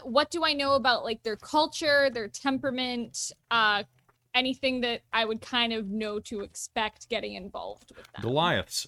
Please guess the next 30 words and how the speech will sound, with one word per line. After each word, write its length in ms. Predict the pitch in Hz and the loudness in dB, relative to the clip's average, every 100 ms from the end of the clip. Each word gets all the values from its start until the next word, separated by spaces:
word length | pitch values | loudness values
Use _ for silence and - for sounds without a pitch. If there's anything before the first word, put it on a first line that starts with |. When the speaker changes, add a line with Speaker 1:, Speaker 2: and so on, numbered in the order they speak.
| - | -6
Speaker 2:
They 120 | 113 | -2
live 140 | 147 165 | 0 0
at 60 | |
the 80 | 120 | -2
highest 420 | - 147 127 - | 2 2 2 0
mountain 240 | 120 113 101 | -2 -2 -2
peaks, 260 | 107 - | -2 -2
far 260 | - 160 135 | 2 4 6
below 220 | 120 117 | 4 0
the 120 | 98 | 0
s-, 160 | 107 - | -2 -2
below 300 | 117 131 127 | -2 0 0
the 80 | 110 | 0
slopes 400 | 135 131 131 - | 0 0 -2 -4
where 100 | 113 | -4
the 80 | - | -4
trees 380 | - 120 110 | -2 0 0
grow, 320 | 95 101 104 107 | 0 0 2 2
where 100 | 117 | 2
the 120 | 143 | 2
air 140 | 147 | 2
is 120 | 127 | 2
thin 240 | - 127 123 | 0 0 2
and 100 | 110 | -2
the 40 | |
frigid 300 | - 123 101 | 0 -2 -2
winds 280 | 101 104 101 | -2 -2 0
howl. 440 | 120 110 104 95 - - _ _ _ _ _ _ _ - | 0 2 0 -2 -6 -20 _ _ _ _ _ _ _ -2
They're 120 | 117 | 0
reclusive. 680 | 120 - 147 - - - | 0 -2 -2 -2 -6 -12